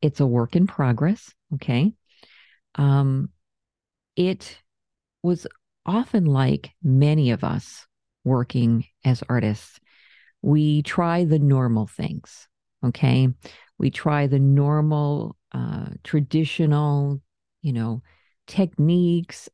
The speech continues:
of painting and drawing, and we go through school and we do all the things like we were doing with our lawn.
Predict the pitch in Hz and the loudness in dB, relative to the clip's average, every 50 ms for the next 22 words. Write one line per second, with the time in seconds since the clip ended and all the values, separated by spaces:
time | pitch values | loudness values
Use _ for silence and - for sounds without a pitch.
0 | - 143 135 131 131 127 131 135 - - - _ _ - - 135 135 143 143 143 | -6 -4 -2 0 0 0 0 -2 -6 -10 -18 _ _ -8 -2 0 2 2 2 2
1 | 139 - 139 135 139 139 139 143 143 147 147 127 - 117 120 123 127 127 127 127 | 2 2 2 2 4 2 2 2 2 2 2 0 -2 -4 -2 -2 0 0 0 2
2 | 127 127 131 139 135 127 127 127 127 - - - - - - - - 156 151 139 | 2 2 2 2 2 0 0 -2 -2 -6 -12 -20 -20 -20 -18 -6 -4 -4 -2 0
3 | 156 143 151 156 - - 170 170 - - - - - 147 156 160 160 156 151 151 | 0 0 0 -2 -4 -6 -8 -8 -8 -12 -10 -2 0 2 2 4 2 2 2 2
4 | 156 151 151 151 147 143 143 139 - - - - - _ - 165 170 143 170 165 | 2 2 2 2 2 0 0 -2 -4 -8 -20 -20 -20 _ -4 -2 0 0 0 -2
5 | - - - 160 180 202 240 254 262 254 - - - 151 139 123 117 131 160 196 | -2 -4 -4 -4 -2 -2 -2 -2 -4 -4 -4 -2 0 0 2 2 2 2 0 0
6 | 208 - - - _ _ _ - - 104 123 - _ 139 135 139 131 127 131 113 | -2 -4 -10 -20 _ _ _ -10 -8 -8 -8 -6 _ -2 0 0 2 0 0 0
7 | 135 - - - 117 110 143 175 190 202 - - 143 143 143 - 160 175 175 180 | 0 0 0 0 0 2 2 2 0 0 -2 -2 -2 -2 0 0 -2 -2 -2 0
8 | 185 214 233 202 - - 127 - | 0 0 0 -2 -2 -4 -8 -12